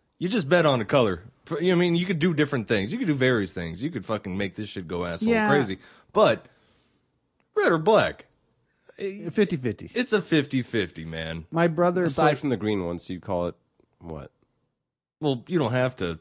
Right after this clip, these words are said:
Speaker 1: choose
Speaker 3: Well, I
Speaker 1: the
Speaker 3: know, I know,
Speaker 1: greens.
Speaker 3: but, uh, but the green's still in play, so
Speaker 1: Yeah, yeah.
Speaker 3: a little less than
Speaker 2: It's
Speaker 3: fifty fifty. A slight,
Speaker 2: it's
Speaker 1: A slight, yes.
Speaker 3: barely, but
Speaker 1: You're
Speaker 3: still,
Speaker 1: right.
Speaker 3: it's pretty good odds.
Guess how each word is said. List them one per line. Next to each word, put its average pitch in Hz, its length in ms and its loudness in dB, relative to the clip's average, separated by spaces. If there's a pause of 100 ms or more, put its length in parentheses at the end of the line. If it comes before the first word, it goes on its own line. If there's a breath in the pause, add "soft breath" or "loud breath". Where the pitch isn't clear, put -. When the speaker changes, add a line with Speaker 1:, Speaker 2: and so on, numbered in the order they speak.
(140)
Speaker 1:
choose - 160 -4
Speaker 3:
Well, 233 100 4
I 185 80 4
Speaker 1:
the 190 60 6
Speaker 3:
know, 180 160 4
I 135 40 4
know, 135 120 4
Speaker 1:
greens. 107 120 4
Speaker 3:
but, 104 120 2
uh, 101 100 2
but - 100 -10
the - 60 -2
green's 104 260 -2
still 90 220 -4
in 85 100 -6
play, 87 320 -6
so 82 380 -8 (260)
Speaker 1:
Yeah, 151 180 4
yeah. 127 160 4
Speaker 3:
a - 20 4
little 240 160 6
less 139 180 4
than 185 80 6
Speaker 2:
It's 156 80 2
Speaker 3:
fifty - 160 -4
fifty. 107 240 -6
A - 40 -4
slight, 180 640 2
Speaker 2:
it's 165 200 2
Speaker 1:
A - 80 2
slight, 117 460 2
yes. 107 100 4
Speaker 3:
barely, 131 400 8
but 87 60 -2
Speaker 1:
You're 113 100 4
Speaker 3:
still, 113 140 4
Speaker 1:
right. 117 80 6
Speaker 3:
it's 107 100 -4
pretty 143 160 -2
good 107 100 -2
odds. 80 320 -8